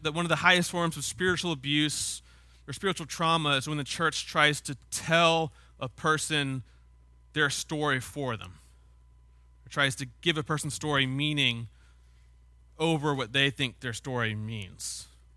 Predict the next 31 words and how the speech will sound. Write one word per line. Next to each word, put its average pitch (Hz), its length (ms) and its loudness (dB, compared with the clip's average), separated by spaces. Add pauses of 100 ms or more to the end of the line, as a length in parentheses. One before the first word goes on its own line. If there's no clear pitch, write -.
(260)
When 131 80 -12
we 131 80 -6
try 143 180 4
to 135 60 4
narrate 135 360 0
someone 131 180 -4
else's 131 300 -4
story 113 320 -6
for 104 260 -10
them, 90 280 -14 (280)
instead 147 180 -2
of 131 60 -4
just 131 200 -4
listening 160 400 2
to 113 80 -10
their 101 100 -8
story, 98 260 -12
receiving 151 600 -4
their 107 100 -6
story, 95 440 -14 (600)
hearing 147 460 0
it. - 100 -18 (1400)
And 165 280 -4
the 160 60 -4
scriptures 220 380 0
give 214 140 2
us 185 100 4
these 180 180 -4
narratives, 175 720 2
and 175 120 -2
it's - 240 -2